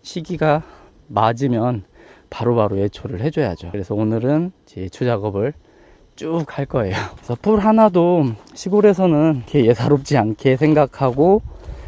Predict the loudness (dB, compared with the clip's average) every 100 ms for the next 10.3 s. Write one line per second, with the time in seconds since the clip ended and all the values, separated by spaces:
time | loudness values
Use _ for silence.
0 | -18 -14 -8 -6 -6 -8 0 4 4 4
1 | 2 2 2 0 -2 -6 -10 -10 -10 -6
2 | -4 -4 -6 _ -20 -10 -6 -4 -4 -4
3 | -4 -6 -2 -4 -4 -4 0 2 4 4
4 | 4 0 -2 -4 0 2 2 2 0 0
5 | 2 2 2 2 -2 -8 -8 -8 -4 -4
6 | -2 2 2 4 0 2 2 4 4 2
7 | 2 2 0 0 -2 -2 -2 -2 -2 0
8 | 2 2 0 0 0 0 -2 _ -20 -20
9 | -20 -2 4 6 6 4 2 -2 -8 -4
10 | -2 0